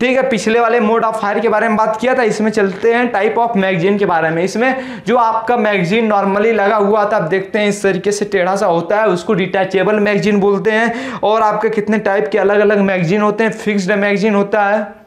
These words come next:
detachable magazine होता है, horizontal होता है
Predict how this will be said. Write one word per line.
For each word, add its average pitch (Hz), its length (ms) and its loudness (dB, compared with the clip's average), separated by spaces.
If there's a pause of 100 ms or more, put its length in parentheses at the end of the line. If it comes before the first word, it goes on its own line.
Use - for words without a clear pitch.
(300)
detachable 185 540 0
magazine 208 460 2
होता 202 340 0
है, 202 340 -4 (560)
horizontal 196 640 2
होता 214 360 0
है 202 140 0